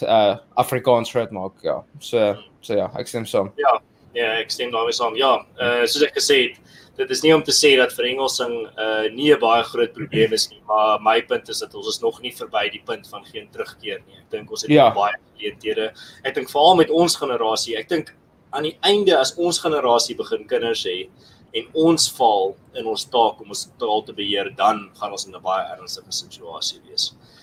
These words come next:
Speaker 2: Maar ek
Speaker 1: Ek stem.
Speaker 2: dink daar is nog tyd dat ons kan
Speaker 1: Mm.
Speaker 2: ons taal weer verryk en weer kan, eh, aan die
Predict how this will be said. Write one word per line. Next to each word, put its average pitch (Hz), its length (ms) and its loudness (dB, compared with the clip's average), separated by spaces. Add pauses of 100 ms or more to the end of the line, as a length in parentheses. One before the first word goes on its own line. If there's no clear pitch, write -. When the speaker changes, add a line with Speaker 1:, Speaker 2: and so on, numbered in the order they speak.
(160)
Speaker 2:
Maar 104 80 4
ek 139 60 6
Speaker 1:
Ek 135 60 -2
stem. - 220 0
Speaker 2:
dink - 140 -18
daar - 160 -10
is - 160 -20
nog - 200 -8
tyd - 360 -2 (100)
dat 98 180 -12
ons - 180 -4
kan 104 200 -2 (420)
Speaker 1:
Mm. 120 100 -6
Speaker 2:
ons 110 180 -2
taal 113 360 2
weer 110 220 -2
verryk 104 460 -4
en 101 140 -10
weer 101 180 -6
kan, 101 180 -8 (100)
eh, 95 440 -4
aan 98 80 -8
die 95 100 -14